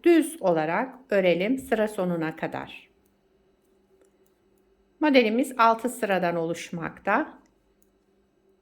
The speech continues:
İlmek sayımız da üç ve üçün katları artı iki.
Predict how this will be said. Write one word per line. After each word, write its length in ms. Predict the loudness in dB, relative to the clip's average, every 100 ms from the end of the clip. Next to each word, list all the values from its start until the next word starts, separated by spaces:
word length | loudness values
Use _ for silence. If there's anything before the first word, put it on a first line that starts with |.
| _ _ _ _ _ _
İlmek 340 | 2 2 2 -2
sayımız 580 | -2 -2 -2 -4 -4 0
da 280 | 0 0 -6
üç 300 | -8 -6 -4
ve 200 | -4 -6
üçün 360 | -10 -8 -8
katları 800 | -6 -8 -4 0 2 2 -2 -4
artı 680 | 0 0 -2 -4 -4 -4 -8
iki. 460 | -10 -8 -8 -8